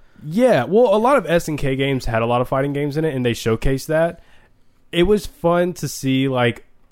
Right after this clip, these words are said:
th-, all the predictions of which S N K character would make it, because there was a, obviously a whole lot.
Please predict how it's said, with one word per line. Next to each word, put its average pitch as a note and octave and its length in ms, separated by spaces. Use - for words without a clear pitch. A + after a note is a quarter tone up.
th-, A#2+ 240
all C3 280
the C#3 100
predictions A#2+ 600
of G#2 200
which A2+ 340
S A#2+ 220
N B2 80
K A#2 160
character A2 340
would G#2 120
make G#2+ 200
it, C3 120
because A2 380
there F3+ 260
was B2+ 140
a, G#2+ 140
obviously A#2 440
a F#2 80
whole A2 280
lot. G2 360